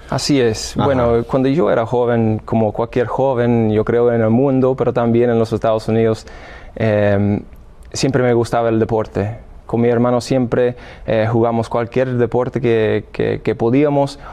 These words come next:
Speaker 1: pero nosotros nos dimos cuenta en algún momento que, que el fútbol era lo, lo máximo en, en nuestras vidas. Yo me acuerdo después del Mundial en noventa y cuatro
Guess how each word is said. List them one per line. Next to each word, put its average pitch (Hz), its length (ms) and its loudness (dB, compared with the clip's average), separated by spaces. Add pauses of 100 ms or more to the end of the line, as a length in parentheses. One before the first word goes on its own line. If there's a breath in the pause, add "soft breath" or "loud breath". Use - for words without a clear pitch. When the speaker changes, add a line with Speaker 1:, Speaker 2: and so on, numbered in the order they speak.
(300 loud breath)
Speaker 1:
pero 123 360 2
nosotros 160 380 0
nos 151 160 2
dimos 143 300 0
cuenta 143 420 0
en 117 80 2
algún 127 240 2
momento 131 580 0 (520 loud breath)
que, 117 420 2
que 120 80 0
el 113 140 0
fútbol 120 560 0
era 127 240 0
lo, 117 420 2
lo 110 360 0
máximo 120 600 0
en, 113 160 2
en 113 140 0
nuestras 113 380 0
vidas. 123 340 2
Yo 113 60 0
me 110 80 2
acuerdo 117 300 0
después 120 280 0
del 110 140 0
Mundial 117 380 2
en 113 40 0
noventa 110 320 0
y 104 40 -2
cuatro 120 420 0